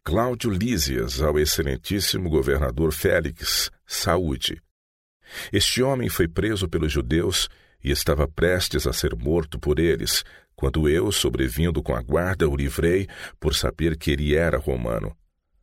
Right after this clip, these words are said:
Querendo certificar-me do motivo por que o acusavam, fi-lo descer ao sinédrio deles. Verifiquei ser ele acusado de coisas referentes à lei que os rege, nada, porém, que justificasse morte ou mesmo prisão.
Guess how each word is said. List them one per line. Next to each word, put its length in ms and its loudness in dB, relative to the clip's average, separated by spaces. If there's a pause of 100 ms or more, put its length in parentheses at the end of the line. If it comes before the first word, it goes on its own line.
(180)
Querendo 360 2
certificar-me 960 -2
do 140 -2
motivo 480 -2
por 220 -2
que 160 2
o 100 2
acusavam, 640 0 (340)
fi-lo 300 2
descer 420 2
ao 80 2
sinédrio 560 0
deles. 640 -2 (400)
Verifiquei 580 2
ser 240 2
ele 280 4
acusado 420 0
de 100 -2
coisas 540 0
referentes 640 0
à 100 2
lei 320 0
que 140 -4
os 120 -2
rege, 480 0 (460)
nada, 400 0
porém, 380 0
que 120 -2
justificasse 960 0
morte 540 -2
ou 140 2
mesmo 420 2
prisão. 500 -2